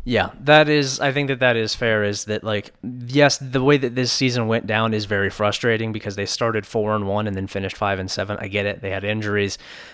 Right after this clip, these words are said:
Um, they also, they had a lot of games where they just struggled in. They lost to Hawaii. They really shouldn't have done that. Um,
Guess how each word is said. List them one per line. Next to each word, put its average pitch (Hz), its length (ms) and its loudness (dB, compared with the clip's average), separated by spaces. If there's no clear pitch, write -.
Um, 92 520 0
they 98 320 4
also, 98 540 0
they 98 200 -2
had 98 120 0
a 101 60 0
lot 98 160 -2
of 101 60 -4
games 107 220 0
where 104 100 0
they 101 100 0
just 101 180 -2
struggled 107 380 2
in. 123 180 2
They 113 100 0
lost 101 280 0
to 104 80 -2
Hawaii. 98 500 0
They 95 140 -2
really 95 260 -4
shouldn't 98 260 -4
have 92 100 -6
done 98 220 -2
that. 98 300 -2
Um, 90 520 0